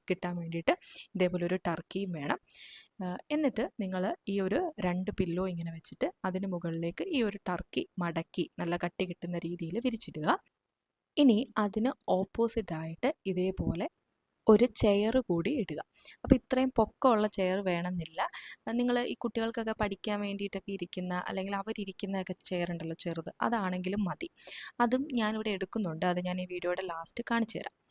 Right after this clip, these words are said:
അപ്പോൾ ഇങ്ങനെ ചെയ്തിട്ട് നിങ്ങൾ ഇതിന് മുകളിൽ, അതായത് ഈ ഒരു രണ്ട് പില്ലോയും ആ ഒരു ടർക്കിയുടെ മുകളിലായിട്ട് കയറി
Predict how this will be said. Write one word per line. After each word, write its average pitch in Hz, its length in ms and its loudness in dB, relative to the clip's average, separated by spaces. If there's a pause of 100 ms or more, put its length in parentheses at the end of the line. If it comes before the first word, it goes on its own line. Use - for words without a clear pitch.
(400)
അപ്പോൾ 262 220 2 (160)
ഇങ്ങനെ 240 440 0 (180)
ചെയ്തിട്ട് 175 460 -4 (180)
നിങ്ങൾ 196 220 0 (360)
ഇതിന് 185 320 -2 (280)
മുകളിൽ, 175 320 2
അതായത് 170 280 0
ഈ 175 80 0
ഒരു 180 180 0 (400)
രണ്ട് 175 340 2 (180)
പില്ലോയും 175 540 0
ആ 180 160 -6
ഒരു 170 140 -6
ടർക്കിയുടെ 170 520 -6
മുകളിലായിട്ട് 165 640 -4
കയറി 165 380 -2